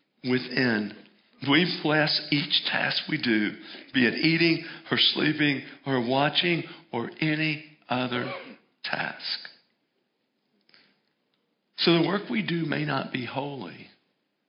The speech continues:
but we make it holy. Why? Because we have the presence of God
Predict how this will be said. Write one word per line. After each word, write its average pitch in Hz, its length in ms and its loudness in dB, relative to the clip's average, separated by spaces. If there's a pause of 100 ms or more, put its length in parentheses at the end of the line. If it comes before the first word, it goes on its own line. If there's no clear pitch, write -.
(560)
but - 140 -6
we 156 100 0
make 156 240 -2
it 104 120 -8
holy. 92 160 -14 (1600)
Why? 143 180 -2
Because 135 380 -2
we 147 100 -2
have 131 180 -4
the - 60 -10
presence - 580 -8
of - 60 -20
God - 280 -2